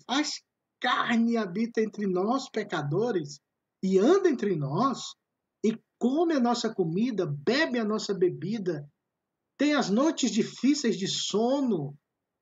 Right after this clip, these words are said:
que na época não tinha um ar-condicionado, em Israel, Jerusalém era quente, era muito quente, as limitações muito mais severas à época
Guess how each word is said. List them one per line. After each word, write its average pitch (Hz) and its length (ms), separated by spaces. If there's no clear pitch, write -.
que 214 80
na 214 180
época 247 300
não 208 60
tinha 226 180
um 240 40
ar-condicionado, 196 800
em 226 40
Israel, 170 380
Jerusalém 180 520
era 220 160
quente, 262 600
era 180 140
muito 196 560
quente, 208 640
as 190 140
limitações 240 640
muito 247 320
mais 220 460
severas 208 760
à 175 120
época 190 720